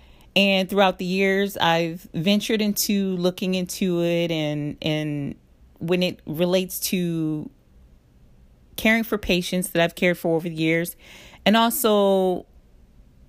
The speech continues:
the work that I've done with children over the years. So oxytocin is,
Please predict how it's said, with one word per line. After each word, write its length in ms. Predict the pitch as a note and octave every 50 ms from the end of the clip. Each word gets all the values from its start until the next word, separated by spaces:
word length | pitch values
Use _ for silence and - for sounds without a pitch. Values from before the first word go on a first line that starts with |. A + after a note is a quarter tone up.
| _ _ -
the 180 | E3 E3+ G#3
work 300 | G#3 G3 G#3+ A3 G#3+ -
that 140 | - F#3+ F#3
I've 160 | F3 E3+ D#3+
done 180 | F3+ E3+ E3 D#3+
with 140 | D#3 D#3 -
children 420 | - E4 F4 F4 - - - G#2+
over 240 | - C3+ - - C3
the 80 | C3
years. 460 | B2+ B2+ A#2+ A#2 A#2+ B2+ - - - - - - - - - - - - - - _
So 480 | - - - A#3 A3 G#3+ G#3+ G#3 G3+ - - - - - _ _ _ _ _ _ -
oxytocin 720 | A3+ B3+ B3+ - C#4 A#3+ - - C4 C4+ C4+ - B3+ A3+
is, 240 | A3+ A3 G#3 G3+ -